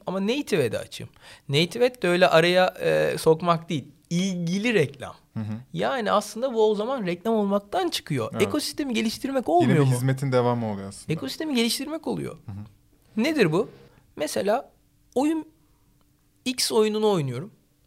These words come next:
Speaker 1: F P S'i, yani değerinin çok önemli olduğu bir oyun.
Speaker 2: Hmm.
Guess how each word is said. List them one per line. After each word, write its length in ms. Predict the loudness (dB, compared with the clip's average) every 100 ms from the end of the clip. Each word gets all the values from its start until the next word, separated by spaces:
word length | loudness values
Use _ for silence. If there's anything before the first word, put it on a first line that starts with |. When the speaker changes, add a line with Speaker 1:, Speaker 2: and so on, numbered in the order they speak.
| _ -20 -4
Speaker 1:
F 280 | 0 0 0
P 200 | -6 -4
S'i, 340 | -4 -4 -4 -8 _ _ _ _ -4
yani 240 | -4 2
değerinin 360 | 4 4 2 0
çok 240 | 0 0
önemli 280 | 4 4 4
olduğu 360 | 0 -2 -6 -8
bir 40 |
oyun. 140 | -6
Speaker 2:
Hmm. 280 | -6 -6 -8